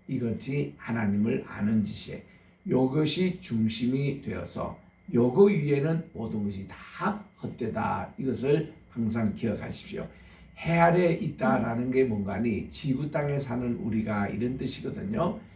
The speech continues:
이거를 반복해 나가면서 합니다. 오늘은 그의 헛된 것을 또 뭐라고 지적하는가 하니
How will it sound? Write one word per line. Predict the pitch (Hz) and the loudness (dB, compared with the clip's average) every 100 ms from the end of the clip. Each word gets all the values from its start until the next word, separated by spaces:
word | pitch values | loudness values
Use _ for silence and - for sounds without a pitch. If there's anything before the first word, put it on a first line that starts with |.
| - | -8
이거를 | 127 113 113 110 | -4 0 0 0
반복해 | - 110 107 110 - 113 101 - | 0 2 4 2 0 -2 -2 -6
나가면서 | 101 98 101 98 | -6 -4 -4 -4
합니다. | 104 - 98 104 - - - - - - | -6 -2 -2 -2 -6 -10 -20 -20 -20 -2
오늘은 | 143 165 196 139 196 - - - - | 6 8 8 6 0 -4 -14 -20 -4
그의 | 135 135 160 156 - | 4 6 6 4 -2
헛된 | - 139 - 143 139 | -6 -4 2 4 4
것을 | 131 139 160 - | 0 0 -2 -2
또 | - 120 98 | 2 2 2
뭐라고 | 92 110 117 127 113 | 0 0 2 2 0
지적하는가 | - 123 117 110 104 104 98 | -4 -2 0 0 0 0 0
하니 | 98 196 120 95 | 0 0 0 0